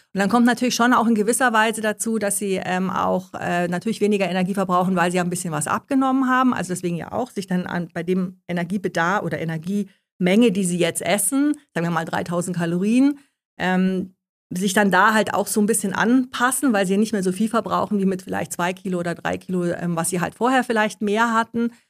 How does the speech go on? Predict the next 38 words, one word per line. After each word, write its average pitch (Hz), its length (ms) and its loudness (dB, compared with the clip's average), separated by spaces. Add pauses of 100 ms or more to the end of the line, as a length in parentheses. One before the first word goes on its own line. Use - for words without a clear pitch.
(300)
Und 247 260 6
es 220 160 4
ist - 220 0
schon 240 340 4
so, 247 220 4
dass 208 320 0
die 214 240 -2
auch, 202 360 2
das - 360 -8
wissen 202 160 -6
wir 190 100 0
aus 185 120 -4
der 185 100 -2
Adipositas-Therapie 190 1000 -4
eigentlich 180 480 -6
auch, 220 360 -2 (580)
ähm, 190 360 0
der 185 140 0
Körper 208 840 2 (560)
passt 233 460 0
sich 226 240 -2
auch 185 240 0
außerhalb 196 800 4
des 175 180 -4
Trainings 175 480 -4
an. 220 280 0
Also 202 160 -2
die 185 120 -2
trainieren, 214 640 2
die 196 100 -4
sind 220 400 0
aber, 208 260 2
das 190 140 -6
sagen 190 200 -2
wirklich 208 260 -6
viele 220 500 -2
Patient-, 185 460 -6
oder 160 320 -6